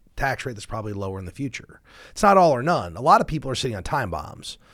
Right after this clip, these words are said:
They've got two million dollars in a four oh one K, and they're gonna have to take more money than they want to. And we also have situations where people are in this,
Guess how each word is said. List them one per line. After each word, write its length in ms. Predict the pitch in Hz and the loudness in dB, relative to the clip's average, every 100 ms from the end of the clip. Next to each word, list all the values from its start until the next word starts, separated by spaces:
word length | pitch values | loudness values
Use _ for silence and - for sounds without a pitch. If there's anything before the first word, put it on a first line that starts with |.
| _ _ - | _ _ -6
They've 120 | 135 | -2
got 300 | 131 117 _ | 0 -2 _
two 120 | 175 | 0
million 220 | 147 131 | 0 0
dollars 260 | 135 135 107 | 2 2 0
in 80 | 107 | -6
a 40 | |
four 220 | - 135 | -6 -4
oh 40 | 110 | -4
one 120 | 92 | -6
K, 220 | - 175 | -6 -6
and 80 | 127 | -4
they're 80 | 107 | -4
gonna 100 | 117 | -6
have 100 | 104 | -8
to 80 | 98 | -8
take 180 | 127 | -10
more 220 | 95 110 107 | -8 -8 -6
money 200 | 110 101 | -6 -6
than 160 | 98 | -6
they 120 | 87 | -8
want 260 | 82 113 - | -8 -8 -10
to. 160 | - - - _ _ _ _ _ _ _ _ _ _ _ _ _ _ _ _ _ _ _ - | -16 -18 -20 _ _ _ _ _ _ _ _ _ _ _ _ _ _ _ _ _ _ _ -6
And 140 | 127 | -2
we 100 | 127 | 4
also 240 | 160 185 | 4 6
have 100 | 143 | 0
situations 560 | - 147 127 131 123 113 | -2 -4 -4 -4 -4 -4
where 120 | 117 | -6
people 320 | 104 143 120 | -6 -6 -6
are 80 | 120 | -8
in 80 | 123 | -6
this, 260 | 113 107 | -8 -8